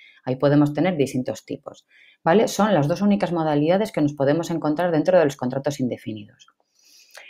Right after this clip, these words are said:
Luego tenemos los contratos de duración determinada o, eh, los contratos eventuales que casi todo el mundo conoce.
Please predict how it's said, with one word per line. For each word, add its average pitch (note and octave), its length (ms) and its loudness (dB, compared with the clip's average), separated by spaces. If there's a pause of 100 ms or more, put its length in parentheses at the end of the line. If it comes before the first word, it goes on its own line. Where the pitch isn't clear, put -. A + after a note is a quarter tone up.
(120)
Luego A#3+ 300 6
tenemos G#3+ 320 2
los - 120 -2
contratos F3 440 0
de D#3+ 80 2
duración D3 400 -2
determinada D#3 800 0
o, G#3 300 2 (420)
eh, A#2+ 580 -2
los B2 240 -6
contratos C3 500 -4
eventuales B2 580 2
que C#3+ 100 2
casi B2+ 200 0
todo A#2+ 200 2
el A#2+ 80 0
mundo B2 260 -2
conoce. - 540 -8